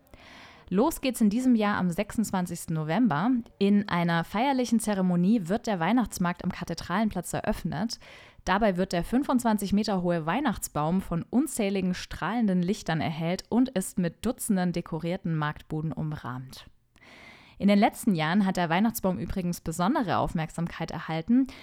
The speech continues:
denn der Baum wurde mehrere Jahre in Folge zum schönsten Baum Europas gekürt.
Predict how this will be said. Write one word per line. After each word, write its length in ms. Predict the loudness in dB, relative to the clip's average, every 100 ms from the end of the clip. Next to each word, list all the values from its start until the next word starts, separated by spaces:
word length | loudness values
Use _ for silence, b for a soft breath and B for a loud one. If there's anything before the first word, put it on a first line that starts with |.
| B
denn 100 | 2
der 80 | 4
Baum 280 | 6 6 6
wurde 200 | 4 4
mehrere 480 | 4 2 0 0 0
Jahre 360 | 0 0 0
in 180 | 0 0
Folge 400 | 2 0 0 0
zum 240 | -2 -2 -4
schönsten 560 | -2 0 0 0 -2
Baum 240 | 0 0 -2
Europas 560 | -4 -2 -2 -2 -6
gekürt. 500 | -14 -10 -10 -10 -16